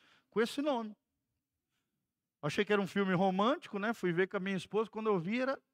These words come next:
ensinando essas coisas. "Ah, dois amigos, nós estamos sozinhos, então." É assim, irmãos. Hoje tá assim. As pessoas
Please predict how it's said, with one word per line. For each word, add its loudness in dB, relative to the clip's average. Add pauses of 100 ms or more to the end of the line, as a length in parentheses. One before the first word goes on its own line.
(320)
ensinando 2
essas 2
coisas. -4 (720)
"Ah, 2
dois 8
amigos, 8
nós 6
estamos 2
sozinhos, 6
então." -4 (4000)
É -6
assim, -6
irmãos. -8 (120)
Hoje -2 (300)
tá -8
assim. -6 (1700)
As -8
pessoas -4